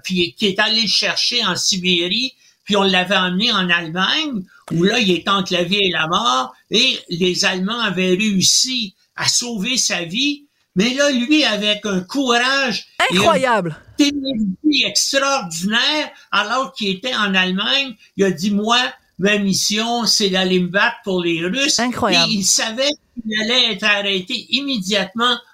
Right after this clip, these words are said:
Speaker 1: en revenant à Moscou. Et il a pris l'avion, un avion régulier, il est arrivé à Moscou, bien sûr,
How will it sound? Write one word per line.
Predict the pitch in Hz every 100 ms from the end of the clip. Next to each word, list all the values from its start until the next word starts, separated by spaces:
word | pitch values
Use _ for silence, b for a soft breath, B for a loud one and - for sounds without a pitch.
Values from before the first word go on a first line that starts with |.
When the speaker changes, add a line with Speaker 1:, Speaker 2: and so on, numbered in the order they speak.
| -
Speaker 1:
en | 180
revenant | 196 208 180 190 214
à |
Moscou. | 196 185 175 - 285 277 285 B B
Et | 214
il | 220 196
a |
pris | 185 226 269
l'avion, | 240 202 175 202 226 254
un | 214
avion | 196 190 208 220
régulier, | 208 185 185 165 208
il | 233 202
est | 196
arrivé | 190 175 196
à |
Moscou, | 196 170 - - 233
bien | 180 160
sûr, | 147 214 233